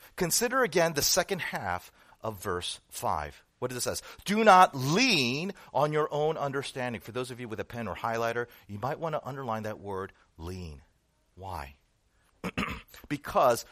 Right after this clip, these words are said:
whether you realize it or not, that word changes verse five from what initially appears to be a very simplistic, childish verse to a profoundly deep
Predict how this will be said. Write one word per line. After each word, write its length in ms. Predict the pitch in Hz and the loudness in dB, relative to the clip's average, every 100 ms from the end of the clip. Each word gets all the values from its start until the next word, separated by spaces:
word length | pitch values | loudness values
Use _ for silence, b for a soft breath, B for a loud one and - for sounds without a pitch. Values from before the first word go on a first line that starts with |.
| B | B
whether 200 | 135 147 | 2 2
you 160 | 135 110 | 0 -4
realize 540 | 120 190 202 185 180 | -4 0 4 4 2
it 100 | 175 | 0
or 80 | 170 | -2
not, 320 | 143 92 - b b b 98 98 | 0 -2 -4 b b b -8 2
that 340 | 143 165 - _ - | 4 4 0 _ -10
word 420 | 143 147 85 - _ _ _ _ _ _ _ _ _ - | 0 0 0 -6 _ _ _ _ _ _ _ _ _ -10
changes 580 | - 160 185 151 117 | -6 -4 -4 -4 -6
verse 220 | 98 127 - | -2 -2 0
five 360 | 151 123 101 | 0 2 2
from 220 | - 127 | 0 -2
what 120 | 127 123 | 0 2
initially 380 | 127 208 202 | 0 -2 -4
appears 360 | 190 - 170 151 | -8 -6 -4 -4
to 40 | 131 | -4
be 100 | 131 | -2
a 40 | |
very 180 | 131 120 | -2 -2
simplistic, 680 | - 156 - 180 - 180 160 | -6 -8 -6 -4 -4 -6 -8
childish 580 | - 160 160 151 147 - | 0 4 4 2 -2 0
verse 380 | 214 113 - B B B B | 2 2 -2 B B B B
to 140 | 156 | -4
a 40 | 139 | -2
profoundly 720 | 131 - - 170 180 190 190 110 - | -2 -2 0 2 2 2 -2 -6 -4
deep 340 | 139 135 | -2 -2